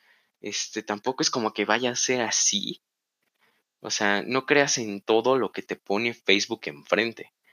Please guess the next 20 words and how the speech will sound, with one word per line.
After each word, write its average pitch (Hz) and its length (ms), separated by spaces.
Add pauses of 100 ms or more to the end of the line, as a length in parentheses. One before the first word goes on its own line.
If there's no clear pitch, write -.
(920)
Eso - 240
te 107 140
va 95 100
a 107 40
dar 117 160
mucha 101 380
más 95 240
ansiedad 90 580 (480)
y 104 140
vas 98 240
a - 20
estar - 400
muy 113 440
preocupado. 123 800
Estate 123 420
fuera 127 220
de 120 120
las 85 180
redes 107 260
sociales. 87 760